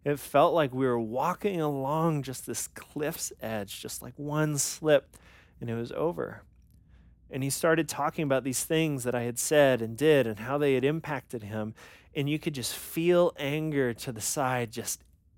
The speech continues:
inviting him to come down. "It's so easy. You'll love it. It'll be fun." But he chose to keep stepping really carefully forward, assuming the best of me,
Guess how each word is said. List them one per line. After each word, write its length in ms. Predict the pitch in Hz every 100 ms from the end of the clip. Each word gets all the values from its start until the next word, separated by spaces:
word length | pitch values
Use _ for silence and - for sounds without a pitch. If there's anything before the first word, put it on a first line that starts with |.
| -
inviting 680 | 156 135 147 - 160 165 156
him 140 | 147
to 60 | 139
come 340 | - 143 143
down. 400 | 135 135 131 127
"It's 140 | 120 -
so 600 | - - 139 135 135 123
easy. 400 | 131 131 127 113
You'll 240 | 110 110 110
love 340 | 107 117 117
it. 120 | 117
It'll 180 | 113 107
be 120 | 101
fun." 420 | 98 - - - - - - - - - - - - -
But 140 | 127 117
he 180 | -
chose 340 | 131 - 147 120
to 120 | 131
keep 320 | - 131 131
stepping 480 | - - 117 131 110
really 320 | 107 113 117
carefully 500 | 120 135 123 117 117
forward, 840 | 101 - 110 110 113 110 98 95 98 -
assuming 640 | 117 - - 131 135 135 127
the 80 |
best 360 | 113 117 107 -
of 100 | 107
me, 360 | 101 95 92